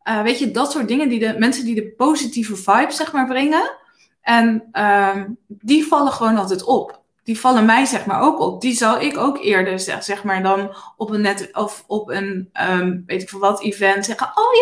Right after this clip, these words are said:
ja, jij bent die en die", zeg maar, zo. Omdat je die gewoon herkent uit de community, omdat zich, omdat diegene zich vaak laat zien. Dus durf jezelf ook te laten zien, ehm, in Facebookgroepen op een positieve,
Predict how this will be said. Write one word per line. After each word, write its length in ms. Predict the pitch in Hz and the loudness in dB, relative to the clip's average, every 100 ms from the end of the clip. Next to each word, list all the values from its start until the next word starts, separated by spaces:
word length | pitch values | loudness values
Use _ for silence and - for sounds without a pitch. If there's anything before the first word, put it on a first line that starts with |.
| 466 | 6
ja, 120 | 247 | 6
jij 200 | 269 294 | 4 4
bent 220 | 302 302 | 2 0
die 160 | 294 277 | 0 0
en 60 | |
die", 160 | 254 247 | 0 -2
zeg 200 | - _ | -6 _
maar, 140 | 190 | -4
zo. 200 | 208 247 | 0 0
Omdat 280 | 196 226 262 | 0 -2 -4
je 60 | 233 | -8
die 120 | 226 | -6
gewoon 180 | 220 202 | -2 0
herkent 640 | 190 190 254 233 208 - - - - | 0 0 0 0 0 -6 -20 -20 -2
uit 180 | 233 247 | 0 0
de 60 | |
community, 560 | 180 208 370 277 196 240 | 0 2 4 4 0 -6
omdat 280 | 269 247 226 | -4 -2 -4
zich, 280 | 226 - _ _ _ _ _ - | -8 -14 _ _ _ _ _ -10
omdat 240 | - 254 277 | -2 0 0
diegene 380 | 269 226 220 | -2 -2 0
zich 280 | 214 208 - | 0 -4 -6
vaak 380 | - 196 202 - | 0 0 0 0
laat 200 | 202 196 | 0 0
zien. 400 | - 180 180 185 - - _ | -6 -6 -8 -12 -20 -20 _
Dus 280 | 214 - | -10 -10
durf 340 | - 285 359 381 | -2 2 2 0
jezelf 640 | 240 220 226 277 339 240 | -4 -2 2 4 2 0
ook 340 | - 285 294 | -2 -2 -2
te 120 | - 208 | -4 2
laten 300 | 196 196 190 | 2 2 -4
zien, 440 | 226 311 359 - _ _ _ _ | -2 0 -2 -6 _ _ _ _
ehm, 360 | 214 202 196 190 | -2 0 -2 -2
in 180 | 302 349 | -2 0
Facebookgroepen 840 | 320 302 302 - 269 240 240 - - | 0 -2 -4 -6 -6 -2 0 -2 -2
op 180 | 240 | -4
een 240 | - 190 185 | -4 -6 -2
positieve, 840 | 302 359 349 - 277 - 233 226 | 4 4 4 -2 -6 0 0 0